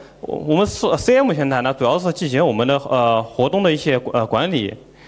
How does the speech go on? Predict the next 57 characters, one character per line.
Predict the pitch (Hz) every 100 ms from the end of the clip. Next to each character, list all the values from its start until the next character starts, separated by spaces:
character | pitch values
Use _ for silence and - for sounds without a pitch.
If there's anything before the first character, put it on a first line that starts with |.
| -
然 | 143
后 | 180 185
C | 175 - -
D | 262 208
平 | 139
台 | 135
的 | 127 143
话， | 143 123
就 | 131
Content | - 208 196
Delivery | 175 175 233
平 | 170 120
台 | 117
的 | 117
话， | 120
我 |
们 | 110 139
主 | 110
要 | 120
是 | 143 139
用 | 151 143
来 | 107 127
对， | 160 135 104 - - - -
嗯， | 127 117 107 107 107 - - - - - - - - _ _ -
一， | 175
呃， | 156 139 135 131 151 -
是 | - 185
我 |
们 | 143 190
一 |
个 | 202
Web，Web | 233 185 143 180 170
平 | -
台， | 113
公 | 110 190
网 | 156 151
可 | 135
以 | 139
访 | 101 104
问 | 127
的。 | 113 95 - -
这 | -
样 | 196
呢， | 175
用 | 175 180
它， | -
用 | 180
它 | 196 170
来， | 120 147 - - - -
来， | 143 160
呃， | 147 131
收 | 131 214
集 | 202 156
用 | 180
户 | 156
的 | 135
他， | 120